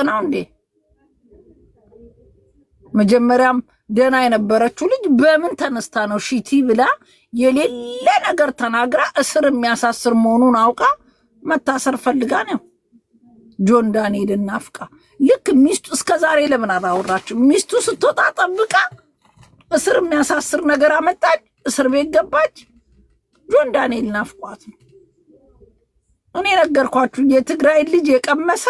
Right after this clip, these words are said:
እስር ቤት ቢታሰሩም ብተኙም ስትነሱም እሱን ነው የምታስቡት።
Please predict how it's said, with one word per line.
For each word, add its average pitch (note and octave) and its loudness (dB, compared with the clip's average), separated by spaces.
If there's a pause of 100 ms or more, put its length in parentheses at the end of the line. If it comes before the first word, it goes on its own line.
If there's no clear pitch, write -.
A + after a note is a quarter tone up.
(720)
እስር C4+ 0
ቤት D#4 0
ቢታሰሩም F4 -2
ብተኙም E4+ 0
ስትነሱም D#4 -4
እሱን D#4 -4
ነው C#4 2
የምታስቡት። A3 -2